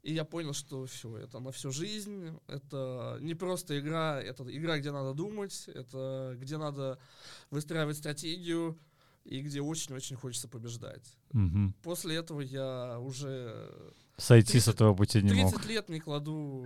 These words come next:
Speaker 1: ракетку.
Speaker 2: А сколько щас тебе лет?
Speaker 1: Тридцать семь.
Speaker 2: Тридцать семь, да?
Speaker 1: Вот
Speaker 2: А
Speaker 1: с
Speaker 2: начал
Speaker 1: первого класса я начал.
Speaker 2: с семи лет?
Speaker 1: Да, ровно тридцать лет я играю в
Speaker 2: Потрясающий
Speaker 1: теннис, да.
Speaker 2: путь. А скажи, это тридцать лет — это непрерывный стаж или он разрывался?
Speaker 1: Стаж прервался, наверное, на года полтора за момент, вот как раз вот в момент пандемии.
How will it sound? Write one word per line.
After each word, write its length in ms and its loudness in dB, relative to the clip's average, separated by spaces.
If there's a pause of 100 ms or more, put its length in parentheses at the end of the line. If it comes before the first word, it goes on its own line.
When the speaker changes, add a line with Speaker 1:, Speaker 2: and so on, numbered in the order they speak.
Speaker 1:
ракетку. 320 -4
Speaker 2:
А 120 8
сколько 280 2
щас 200 6
тебе 200 -2
лет? 140 -2 (240)
Speaker 1:
Тридцать 240 -8
семь. 120 -10 (360)
Speaker 2:
Тридцать 280 0
семь, 220 0
да? 100 2
Speaker 1:
Вот 80 2
Speaker 2:
А 60 6
Speaker 1:
с 40 6
Speaker 2:
начал 200 8
Speaker 1:
первого 160 4
класса 320 0
я 100 -6
начал. 420 -8
Speaker 2:
с 40 -8
семи 260 10
лет? 300 8 (100)
Speaker 1:
Да, 360 -8
ровно 260 -6
тридцать 240 -6
лет 160 -10
я 80 -6
играю 120 2
в 40 -6
Speaker 2:
Потрясающий 500 4
Speaker 1:
теннис, 80 0
да. 60 -16
Speaker 2:
путь. 340 -4
А 80 2
скажи, 300 6
это 120 2
тридцать 380 2
лет — 200 6
это 160 0
непрерывный 500 6
стаж 340 2
или 160 4
он 640 4
разрывался? 520 4
Speaker 1:
Стаж 260 -2
прервался, 580 -4
наверное, 580 -4
на 320 -6
года 320 -4
полтора 540 -4
за 160 -6
момент, 340 -8
вот 120 -16
как 100 -20
раз 180 -12
вот 80 -20
в 60 -14
момент 340 -4
пандемии. 480 -10